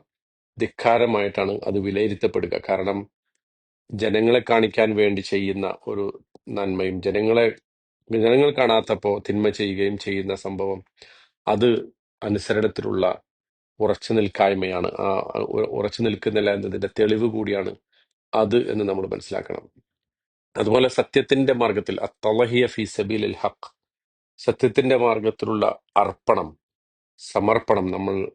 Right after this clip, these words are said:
ജീവിതത്തിൽ ത്യാഗം ചെയ്യാൻ തയ്യാറാവുക. അത് അള്ളാഹുവിനോടുള്ള സത്യസന്ധതയുടെ അടയാളമാണ്.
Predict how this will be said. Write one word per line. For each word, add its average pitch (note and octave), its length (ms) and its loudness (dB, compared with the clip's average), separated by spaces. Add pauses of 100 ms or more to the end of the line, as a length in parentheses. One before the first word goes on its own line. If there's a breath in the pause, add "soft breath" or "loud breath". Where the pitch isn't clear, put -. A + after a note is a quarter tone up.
(100)
ജീവിതത്തിൽ G2+ 600 -4
ത്യാഗം A2 560 0
ചെയ്യാൻ G#2 380 -4 (120)
തയ്യാറാവുക. F#2 420 -2
അത് G#2 200 0
അള്ളാഹുവിനോടുള്ള G#2+ 800 0 (540)
സത്യസന്ധതയുടെ G#2 800 2
അടയാളമാണ്. F#2+ 580 0